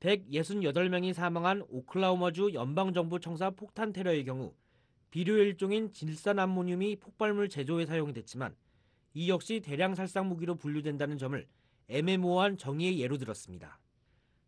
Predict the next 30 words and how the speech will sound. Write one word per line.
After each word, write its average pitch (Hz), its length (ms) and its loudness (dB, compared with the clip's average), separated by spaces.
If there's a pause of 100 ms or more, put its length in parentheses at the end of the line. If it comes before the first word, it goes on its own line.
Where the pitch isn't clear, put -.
다만 220 340 4
국무부 220 400 0
대변인 220 380 4
논평의 202 400 2
방점이 170 500 -2 (320)
북한의 214 520 -2
대량 190 340 0
살상 190 360 -2
무기 185 300 -2 (160)
프로그램에 220 680 0
찍혀 208 260 -4
있다는 185 380 0
분석이 160 340 -4
나옵니다. 87 440 -10 (680)
에반스 196 520 6
리비어 220 340 4
전 214 280 0
국무부 190 480 0
수석 247 340 0
부차관보는 190 840 0
비오에이와의 196 640 6
서면 226 380 0
인터뷰에서 139 640 -2 (460)
미사일 196 360 4
자체는 202 480 2
대량 170 380 2
살상 196 360 -2
무기에 180 280 0
해당되지 185 420 -2
않지만 170 500 -2